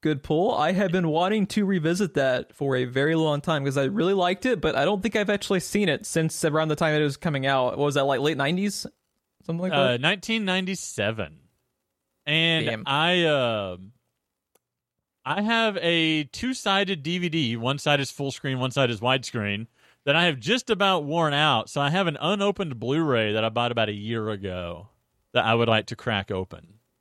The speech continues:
Speaker 1: Nice.
Speaker 2: So I think do that before we hit our summer franchises here in
Speaker 1: Yes.
Speaker 2: probably about a m-, I'm guessing about a month, month and a half, we'll be starting that, right?
Speaker 1: Yeah, we'll have to figure out what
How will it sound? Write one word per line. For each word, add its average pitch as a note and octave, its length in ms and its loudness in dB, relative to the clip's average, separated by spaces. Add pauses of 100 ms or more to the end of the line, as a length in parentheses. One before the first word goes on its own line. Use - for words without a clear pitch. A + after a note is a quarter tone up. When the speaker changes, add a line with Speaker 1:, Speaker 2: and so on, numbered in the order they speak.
(520)
Speaker 1:
Nice. A2+ 340 0
Speaker 2:
So G#2 880 -2
I A#2 220 2
think C3+ 400 -2
do C#3 200 0
that B2+ 500 2
before C3 340 -2
we B2 140 2
hit B2+ 260 0
our A2+ 300 0
summer A2+ 760 -2
franchises G#2 1040 -4 (540)
here A#2 220 0
in A2 160 -6
Speaker 1:
Yes. D3+ 240 4
Speaker 2:
probably B2 180 4
about A2+ 160 2
a A2 40 2
m-, A2 300 -6
I'm C3 180 0
guessing D#3+ 300 2
about D3 220 4
a B2+ 40 2
month, B2+ 320 -2
month B2+ 200 -4
and A#2+ 80 -2
a A2 40 0
half, A#2 220 0
we'll A2+ 80 -10
be G#2 80 -6
starting G#2+ 400 0
that, G2+ 420 -2
right? G#2 420 -6
Speaker 1:
Yeah, C#3+ 300 0
we'll D#3+ 200 0
have F3+ 140 -2
to D3+ 440 0 (120)
figure D#3 300 0
out C#3+ 340 0
what C3+ 560 -2